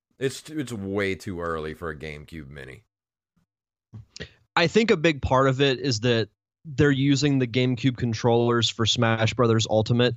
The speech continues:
Speaker 2: when it comes out. So I think that's a big reason why they're basically re-, refreshing the trademark.
Speaker 1: Yeah, that's a
Speaker 2: Um,
Speaker 1: really
Speaker 2: I, I
Speaker 1: good point.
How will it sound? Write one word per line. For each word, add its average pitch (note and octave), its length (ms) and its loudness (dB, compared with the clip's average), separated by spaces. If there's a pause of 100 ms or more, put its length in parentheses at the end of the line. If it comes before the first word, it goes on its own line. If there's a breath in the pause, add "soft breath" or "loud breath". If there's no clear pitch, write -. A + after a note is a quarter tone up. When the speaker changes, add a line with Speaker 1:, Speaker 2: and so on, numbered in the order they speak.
Speaker 2:
when B2+ 200 2
it - 100 -2
comes B2+ 280 2
out. B2+ 280 4
So A#2+ 340 -2
I A2+ 140 0
think A2 280 0
that's G#2+ 240 0
a A#2 60 -2
big G2+ 200 0
reason G2+ 360 0
why F#2+ 280 4
they're F#2+ 420 2 (760)
basically B2 460 2
re-, G#2+ 560 4
refreshing A2 480 0
the G2 80 -6
trademark. G2 560 -8
Speaker 1:
Yeah, D#2 220 -8
that's F2+ 240 -8
a D2+ 120 -8
Speaker 2:
Um, D#3+ 260 4
Speaker 1:
really C#3 120 -4
Speaker 2:
I, E3+ 100 0
I E3+ 120 0
Speaker 1:
good C#2+ 240 -10
point. C#2+ 340 -14